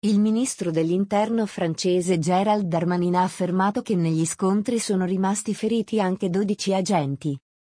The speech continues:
La manifestazione non era autorizzata, la prefettura infatti non aveva dato il permesso, come confermato anche dal tar locale a cui le sigle presenti hanno presentato ricorso.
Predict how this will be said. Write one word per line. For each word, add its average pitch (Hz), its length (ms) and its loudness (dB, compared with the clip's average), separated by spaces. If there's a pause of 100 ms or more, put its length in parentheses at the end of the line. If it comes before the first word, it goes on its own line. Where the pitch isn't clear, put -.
(100)
La 202 160 4
manifestazione 208 880 0
non 165 180 2
era 165 200 0
autorizzata, 170 1000 0 (220)
la 208 140 4
prefettura 208 640 -2
infatti 175 560 -2
non 180 200 2
aveva 202 340 2
dato 214 260 0
il 202 140 0
permesso, 156 720 -2 (180)
come 233 280 0
confermato 208 760 -2
anche 220 300 0
dal 165 200 -2
tar 208 260 0
locale 190 440 0
a 190 60 -4
cui 208 220 2
le 175 120 2
sigle 190 480 -2
presenti 208 640 0
hanno 208 240 2
presentato 190 760 0
ricorso. 165 680 -2